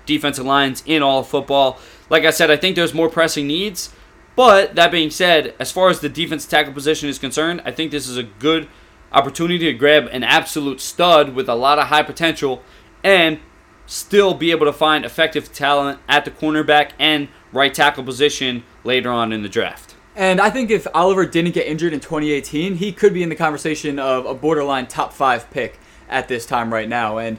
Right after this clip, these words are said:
Speaker 2: and the athleticism is just off the charts. His short shuttle time at the combine, four point one nine seconds. Just to put that into comparison, Antonio Brown, four point one eight seconds. Julio Jones, four point two five seconds.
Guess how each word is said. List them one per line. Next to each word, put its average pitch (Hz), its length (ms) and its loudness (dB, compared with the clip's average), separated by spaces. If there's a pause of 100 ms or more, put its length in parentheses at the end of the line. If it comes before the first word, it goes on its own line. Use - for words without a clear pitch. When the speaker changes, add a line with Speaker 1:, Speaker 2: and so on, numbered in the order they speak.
(160)
Speaker 2:
and 185 160 0
the 190 80 4
athleticism 190 600 0
is 185 120 -6
just 160 320 -2
off 160 220 4
the 143 80 -8
charts. 156 420 -2 (180)
His 185 160 2
short 180 400 -2
shuttle 170 300 -2
time 180 240 -2
at 160 60 -8
the 139 80 -10
combine, 185 500 0 (180)
four 196 380 2
point 190 340 -4
one 160 300 0
nine 156 220 2
seconds. 117 560 -6 (240)
Just 180 160 0
to - 40 0
put 202 160 0
that 190 140 2
into 175 140 -4
comparison, 165 640 -4 (220)
Antonio 185 480 0
Brown, 160 400 0 (200)
four 196 320 4
point 185 280 -2
one 160 220 0
eight 151 180 -2
seconds. 101 460 -10 (240)
Julio 185 320 4
Jones, 156 380 0
four 175 220 0
point 170 220 -4
two 160 140 -6
five 151 240 0
seconds. 110 480 -8